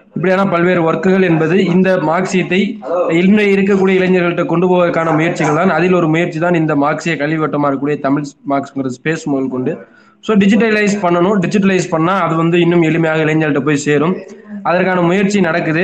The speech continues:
என்னன்னா, டிஜிட்டலைஸ் எல்லாமே கார்ப்பரேட் இருக்கு. நம்ம பேசுற எல்லா கண்டென்ட்டும் ரீச் ஆகுமா அப்படின்னா தெரியாது. அதே நேரத்துல எல்லா கண்டென்ட்டுமே பர்மனண்டா இருக்குமானா தெரியாது. அதெல்லாம் பிளாக் ஆகும், ரிமூவ் ஆகும், இந்த மாதிரி நிறைய இருக்கு. இந்த சிக்கல்கள் எல்லாம் தாண்டி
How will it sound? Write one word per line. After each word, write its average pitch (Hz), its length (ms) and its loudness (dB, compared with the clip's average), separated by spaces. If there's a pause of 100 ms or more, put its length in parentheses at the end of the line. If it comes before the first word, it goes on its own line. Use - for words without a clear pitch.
(140)
என்னன்னா, 190 480 0
டிஜிட்டலைஸ் 185 500 0
எல்லாமே 170 340 0
கார்ப்பரேட் 170 500 -2
இருக்கு. 147 460 -4 (340)
நம்ம 160 200 -2
பேசுற 190 300 0
எல்லா 175 220 2
கண்டென்ட்டும் 180 480 0
ரீச் 175 180 0
ஆகுமா 160 300 0 (100)
அப்படின்னா 156 320 -2
தெரியாது. 156 440 0 (520)
அதே 175 160 2
நேரத்துல 180 320 0
எல்லா 180 140 2
கண்டென்ட்டுமே 175 480 0 (300)
பர்மனண்டா 175 420 2
இருக்குமானா 160 420 0
தெரியாது. 156 460 0
அதெல்லாம் 156 300 0
பிளாக் 156 260 0
ஆகும், 147 340 2
ரிமூவ் 160 300 2
ஆகும், 143 160 2
இந்த 135 120 0
மாதிரி 147 200 -2
நிறைய 151 280 0
இருக்கு. 175 340 -2 (380)
இந்த - 160 -8
சிக்கல்கள் 190 360 0
எல்லாம் 196 280 2
தாண்டி 202 380 2